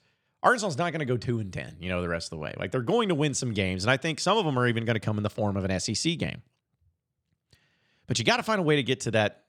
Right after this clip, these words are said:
four wins from here. And if you get to that, I think the season has been saved.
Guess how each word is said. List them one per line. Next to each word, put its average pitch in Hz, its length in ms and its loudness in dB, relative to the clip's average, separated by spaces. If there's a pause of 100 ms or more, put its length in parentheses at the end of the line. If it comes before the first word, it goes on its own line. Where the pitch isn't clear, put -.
(140)
four 123 320 2
wins 107 220 -4
from 85 180 -8
here. 64 180 -10 (1500)
And 156 120 2
if 185 100 0
you 175 60 -4
get 285 120 -2
to 254 100 -2
that, 185 400 0 (600)
I 180 160 6
think 190 320 -8 (360)
the 123 80 -6
season 156 380 -2
has 113 240 -2
been 113 140 -2
saved. - 600 -2